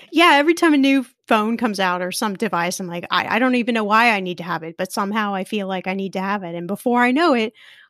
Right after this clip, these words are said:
I'm, I'm hitting the button to spend more money. And it really takes, like, a conscious moment to kind of step back. And one of the things that I know really gets in the way of saving money is, is fees again. And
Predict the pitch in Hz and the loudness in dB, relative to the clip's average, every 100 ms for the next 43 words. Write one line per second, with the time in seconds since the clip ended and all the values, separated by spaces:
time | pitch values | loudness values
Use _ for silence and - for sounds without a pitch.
0 | _ 196 220 214 - 220 196 262 240 226 | _ 0 2 -2 -4 0 4 4 6 4
1 | 233 233 226 226 - - 214 208 208 202 | 4 2 0 0 0 0 -2 0 0 0
2 | 196 196 233 208 165 170 180 180 - 208 | 0 2 2 2 0 -2 -4 -6 -4 -2
3 | 220 220 - 202 - 214 190 - - 196 | 0 0 0 -2 -2 -4 -2 -4 -2 -2
4 | 202 202 - 196 185 202 180 - 190 175 | -2 -4 -2 0 0 0 -4 -6 -6 -4
5 | - - 180 - 214 170 185 190 202 185 | -4 -2 -2 2 2 2 -2 -4 -2 -4
6 | - - - - - _ _ _ - 214 | -10 -20 -20 -20 -20 _ _ _ -6 2
7 | 247 277 294 262 - 254 233 - 196 202 | 4 4 4 2 2 0 0 0 2 2
8 | 208 214 214 208 208 220 226 170 190 190 | 2 2 2 2 0 0 -2 -4 -4 -2
9 | - 233 220 190 175 202 302 - 294 294 | -2 0 -2 -2 -2 -2 -4 -2 -2 0
10 | 302 285 285 311 302 302 - _ 247 233 | 2 2 4 2 2 0 -6 _ -2 0
11 | 196 - 214 185 - 220 208 214 226 190 | -2 -2 -2 -2 -6 -6 -4 -2 -2 -2
12 | 175 185 - 185 185 185 | -2 -4 -2 -2 -2 -4